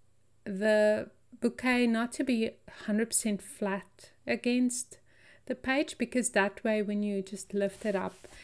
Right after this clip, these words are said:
it makes a little shadow, which is cute. And then the vellum embellishments, vellum embellishments. And on this side, I'm going to do the same. So,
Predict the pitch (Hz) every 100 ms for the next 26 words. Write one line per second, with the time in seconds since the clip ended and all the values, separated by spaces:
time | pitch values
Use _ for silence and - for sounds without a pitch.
0 | - - 185 240 240 - 220 196 190 190
1 | - 180 175 175 180 - - 202 - 190
2 | - - 202 226 - - - - - -
3 | - - - - - 220 220 220 220 208
4 | 196 220 226 220 214 - 233 254 - 254
5 | 247 240 - 185 - 220 214 196 226 269
6 | - - 214 208 - 180 190 - 269 349
7 | - - - - - - - - 208 202
8 | 208 196 - 226 214 220 220 - 220 196
9 | 196 190 196 202 - 190 196 196 202 -
10 | 202 175 175 185 - - _ _ _ _
11 | _ - - - - - - 285 269 247